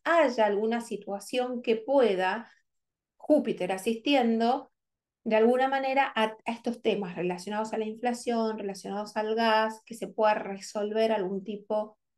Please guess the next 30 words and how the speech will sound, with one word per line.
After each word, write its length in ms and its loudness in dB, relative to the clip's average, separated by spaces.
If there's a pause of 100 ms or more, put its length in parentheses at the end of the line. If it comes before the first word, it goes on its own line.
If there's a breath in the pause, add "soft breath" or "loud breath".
(140)
de 220 0
este 320 -6
tipo 340 -6
de 120 -2
temas, 600 -4 (300)
eh, 220 -14
del 320 -4
gas, 400 -6
de 160 -12
la, 480 -8 (260)
de, 540 -14
de 140 -12
ese 180 -12
tipo 240 -14
de 100 -14
cosas. 500 -20 (4000 soft breath)
Me 100 -6
acuerdo 320 2
que 60 2
tocamos 440 0
ese 220 -6
tema, 580 0
bueno, 300 -4
que 80 -6
se 100 -8
tocaron, 460 2
se 140 -16
tocó 260 -2
ese 200 -2
tema. 600 -2